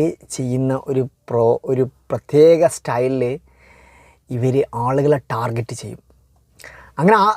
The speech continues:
ആളുകളെ ടാർഗറ്റ് ചെയ്തിട്ട്, ആ, അവരോട് നമ്മളെ, നമ്മളെ ഒരു ഇന്നത്തെ കാലഘട്ടത്തിൽ ടെ-, ടെസ്ലയുടെ, നമ്മളെ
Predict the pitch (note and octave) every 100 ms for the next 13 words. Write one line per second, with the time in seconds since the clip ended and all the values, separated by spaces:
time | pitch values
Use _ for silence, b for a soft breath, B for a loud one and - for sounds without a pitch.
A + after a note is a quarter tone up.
0 | F3 E3+ F#3+ A3 B3 - F3 F#3 F3 G3+
1 | - - - D#3 D3 D3+ B2+ C#3 D3+ -
2 | b b b b b b b _ - C#3+
3 | D3 D3+ D3+ C3+ C#3 D#3 E3+ D#3+ E3+ _
4 | _ _ F3 D#3+ D#3+ F#3 F#3 - F#3 E3+
5 | F#3 G#3+ G3+ A3 A3 G#3 F#3 F3+ G#3+ G3+
6 | G3+ F#3+ F#3+ F#3 G3+ G3+ G3 G3 - -
7 | _ _ _ _ D#3+ D3+ D3 - D#3+ C#3
8 | - E3+ F3 E3+ D#3+ D#3 - - - C#3
9 | C3+ C3 C3+